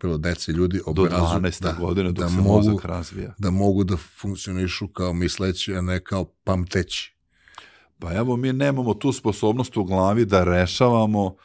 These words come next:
Speaker 2: e, kompleksnije stvari. Imamo fonetski jezik, ne koristimo ga dovoljno. Ako hoćemo da pokrenemo te regije mozga, mi imamo našu metodu sakrivanja reči. To je još bilo u Nevenu, u staroj Jugoslaviji, oni su to zvali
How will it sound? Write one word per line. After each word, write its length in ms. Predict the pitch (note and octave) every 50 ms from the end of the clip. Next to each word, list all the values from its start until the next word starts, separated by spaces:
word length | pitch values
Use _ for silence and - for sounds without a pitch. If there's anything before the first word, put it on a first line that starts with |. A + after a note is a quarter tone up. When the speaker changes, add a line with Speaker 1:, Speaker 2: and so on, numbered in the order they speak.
| _ _ _ _ _ _ _ _ _ _
Speaker 2:
e, 40 | F#2 F2+ F#2 F#2 - - -
kompleksnije 680 | - - F#2+ D#2+ - F#2 F2+ F2+ F2+ - - - G2 E2+
stvari. 480 | - - - F2+ E2 - - - - _ _ _ _ _ _ _ _ _ _ _ _ _ _ _ _ _ _ _ _ -
Imamo 320 | G2 G2+ A#2 A#2 G#2+ -
fonetski 500 | - - F#2 F#2+ G#2+ A#2 G#2 - - G2+
jezik, 280 | F#2+ F#2 G#2+ G#2 - -
ne 100 | G2 F2+
koristimo 580 | - - F#2 F2 G2+ G#2+ G2+ - G2 F2 E2
ga 140 | E2 E2+ D#2+
dovoljno. 540 | D#2 F#2 F#2 F#2 F#2 F#2+ F#2 - G2+ - _ _ _ _ _ _ _ _ _ _ _ -
Ako 220 | - - - F#2
hoćemo 260 | E2 E2+ - A#2+ B2
da 120 | A#2 G#2+ -
pokrenemo 400 | - G2 F#2+ B2+ B2 A2 G2+ F#2+
te 140 | - G2+
regije 320 | F2+ F#2+ F#2+ F#2 F2+ F2+ E2
mozga, 460 | E2 E2 E2 E2+ E2+ F2 - A#2+ B2+ - - _ - - - - - - _
mi 100 | - F#2
imamo 240 | F#2+ G#2 A2+ A2 G2+
našu 400 | F2 F#2 F#2 G2 F#2+ - - A2+
metodu 500 | G2+ F#2 F2 - - F2+ F2 F2+ G2 A2
sakrivanja 640 | - - G2 - - F2+ E2+ E2 F2+ G2 G#2 G#2 G2
reči. 340 | F#2 F2+ F2+ F2 - - F#2+
To 140 | - - A2
je 60 | A2+
još 160 | A2+ G2 G2
bilo 260 | G2 A2+ A2+ A2 G#2+
u 80 | G2+ F#2+
Nevenu, 480 | F#2 F2+ F#2 F#2 F#2+ G2 G2+ F#2 F2+
u 40 | E2+
staroj 320 | D#2+ - - G2 F#2 F2+ F2
Jugoslaviji, 520 | E2+ F2+ E2+ - - G#2+ G#2+ G#2+ G2+ G2
oni 140 | F#2+ G#2 G2+
su 120 | - A2
to 140 | F#2 - G2
zvali 360 | E2+ G2 G2 G2 G2 F#2+ -